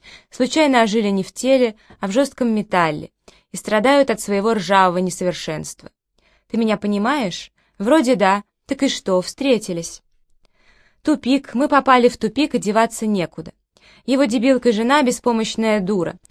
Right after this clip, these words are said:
Дочка одна больная, вторая — просто психопатка. Деваться ему от них некуда.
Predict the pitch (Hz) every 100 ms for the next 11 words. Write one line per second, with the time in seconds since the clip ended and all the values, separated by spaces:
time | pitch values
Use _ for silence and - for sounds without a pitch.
0 | _ _ 247 330 - - 208 185 185 185
1 | 185 180 160 156 - - 285 285 269 254
2 | 247 - - - 254 254 190 160 - -
3 | _ _ - 220 302 294 277 - 214 185
4 | 185 196 - 185 160 156 170